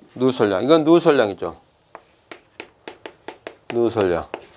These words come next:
어, 그렇게 해서 나타내고 있죠. 아, 이론 송출가, 아, 큐에이치가 들어가 있죠. 큐에이치.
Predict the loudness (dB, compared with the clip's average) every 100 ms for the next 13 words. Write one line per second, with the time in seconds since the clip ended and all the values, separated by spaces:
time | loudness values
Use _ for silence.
0 | -16 -14 -18 -16 -18 -18 -20 -20 -20 -20
1 | -20 -20 -20 _ _ _ -2 2 4 6
2 | 6 6 4 4 2 4 2 4 2 2
3 | 0 0 -2 0 0 2 2 4 4 4
4 | 4 2 2 2 4 6 6 2 -2 -8
5 | -6 -4 -2 -6 -10 _ _ -14 0 6
6 | 8 6 2 0 -2 -2 -6 -10 -14 -14
7 | -12 -12 -10 -12